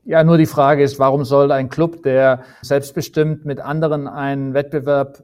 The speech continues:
der komplett mit E-U-Recht vereinbar ist, auf den Weg bringen, warum soll der seine nationalen Ligen verlassen müssen? Diese nationalen Ligen wurden zum Teil von diesen gleichen Clubs gegründet. Es würde den nationalen Ligen auch unglaublich schaden, wenn, äh,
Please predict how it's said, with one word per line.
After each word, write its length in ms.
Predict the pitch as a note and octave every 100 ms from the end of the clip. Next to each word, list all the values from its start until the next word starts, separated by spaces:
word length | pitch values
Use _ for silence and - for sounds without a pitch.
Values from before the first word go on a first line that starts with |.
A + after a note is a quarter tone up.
| _
der 100 | -
komplett 640 | - - D3+ B2+ D#3 F3+ E3
mit 160 | C#3+
E-U-Recht 880 | C#3+ D3 F#3+ G3 F3 D3 C3 D3 -
vereinbar 580 | C#3+ G#2+ D#3 E3 C#3+ C#3
ist, 380 | C3+ B2+ _ C#3+
auf 160 | C3
den 160 | B2+ A#2
Weg 220 | D3 D#3
bringen, 200 | F3 D#3+
warum 280 | C3+ C3 C3
soll 220 | C3 A#2+
der 160 | A#2+ C3
seine 280 | C3 B2+
nationalen 580 | B2 B2 C3+ B2+ A#2+ A2
Ligen 400 | E3 C4 B3 F3+
verlassen 500 | - A2 A#2+ - A2+
müssen? 480 | A2+ G#2+ A2 A2 A2+ C3
Diese 380 | A#2+ B2+ B2 B2
nationalen 500 | B2+ - C3 - C#3+
Ligen 240 | C#3+ C#3
wurden 380 | C3+ C#3+ C#3+ -
zum 160 | C3+
Teil 180 | C3+ C#3+
von 160 | C3+ C#3
diesen 220 | C3 C3+
gleichen 320 | C3 C#3+ C#3+
Clubs 320 | - D#3 -
gegründet. 640 | - B2 C#3+ A3+ A3 - _ _
Es 160 | A2+
würde 220 | D3 C#3+
den 220 | C3 C3 C3
nationalen 520 | C3 - C3+ B2+ B2
Ligen 260 | C#3 C3+
auch 220 | B2+ B2 -
unglaublich 640 | C#3 C3 B2+ B2+ B2+ -
schaden, 440 | C3+ F#3 G#3 D3+
wenn, 300 | C3 B2+ B2+
äh, 360 | B2 B2 B2